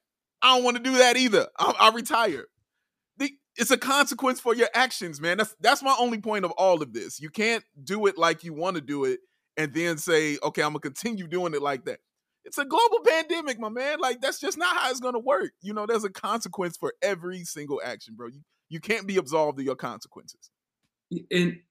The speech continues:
Speaker 2: at the beginning, a healthy distrust of va-, of any sort of thing you put in your body is, like, probably a,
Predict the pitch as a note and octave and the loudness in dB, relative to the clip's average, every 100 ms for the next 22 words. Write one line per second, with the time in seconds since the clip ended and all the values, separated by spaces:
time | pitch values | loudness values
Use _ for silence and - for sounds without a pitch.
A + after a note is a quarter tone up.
0 | _ _ F3 F3 F#3 B2 F3+ A3 D3+ C#3 | _ _ 2 4 2 4 4 6 4 0
1 | C3 D#3+ G3 F3+ C3+ C#3+ D#3+ - - C3 | -4 -2 -2 -2 0 0 0 -4 -6 -2
2 | D#3 D#3 - - A#2 A2+ G#2 G2+ F#2 - | 0 -2 -8 -8 -2 2 2 0 -6 -20
3 | _ _ _ _ _ _ _ G#2+ C3+ - | _ _ _ _ _ _ _ 2 2 2
4 | - C#3+ C#3 F3+ F#3+ F3+ D#3+ C#3+ - C3+ | 2 4 4 2 2 4 2 2 0 0
5 | B2+ C3 A#2+ G#2+ A2+ A2+ G2+ G2 - _ | 0 0 -2 0 2 2 2 -2 -8 _
6 | - C3 A#2 B2 A#2 - _ _ _ _ | 0 0 2 0 0 -4 _ _ _ _
7 | _ _ - F3 A#3 B3 G3+ - A#3 A3+ | _ _ -4 4 4 4 0 2 4 6
8 | G#3+ E3 | 4 0